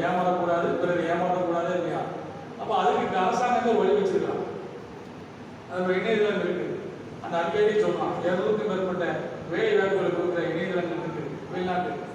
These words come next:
நீங்க அதை போய் செக் பண்ணிட்டு போங்க. நம்மள்ட்ட ஒரு என்னன்னு கேட்டீங்கன்னா, மனிதனோட ஒரு டெண்டன்சி உண்டு,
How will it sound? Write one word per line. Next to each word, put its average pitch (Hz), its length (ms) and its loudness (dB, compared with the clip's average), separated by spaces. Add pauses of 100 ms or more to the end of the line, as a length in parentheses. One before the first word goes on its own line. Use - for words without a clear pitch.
(120)
நீங்க 202 180 -10
அதை 240 200 4
போய் 269 260 4
செக் 277 180 0
பண்ணிட்டு 302 320 2
போங்க. 226 200 6 (1700)
நம்மள்ட்ட 220 380 -2
ஒரு 185 120 4
என்னன்னு 180 280 0
கேட்டீங்கன்னா, 170 360 -4 (260)
மனிதனோட 190 420 -4
ஒரு 165 120 0
டெண்டன்சி 180 340 -6
உண்டு, 156 160 -4